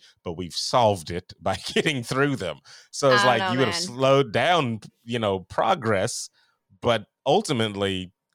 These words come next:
Speaker 1: you wouldn't have really done anything.
Speaker 2: It's just a deeper kind of, like,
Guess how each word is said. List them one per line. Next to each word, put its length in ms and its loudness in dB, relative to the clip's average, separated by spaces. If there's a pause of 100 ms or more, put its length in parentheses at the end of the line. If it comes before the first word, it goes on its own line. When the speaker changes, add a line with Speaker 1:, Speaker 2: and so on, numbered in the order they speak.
(140)
Speaker 1:
you 240 -8
wouldn't 200 -4
have 140 0
really 160 2
done 240 0
anything. 500 -4 (1600)
Speaker 2:
It's 180 -2
just 180 -6
a 140 -2
deeper 440 -8
kind 500 -4
of, 440 -6 (720)
like, 260 -2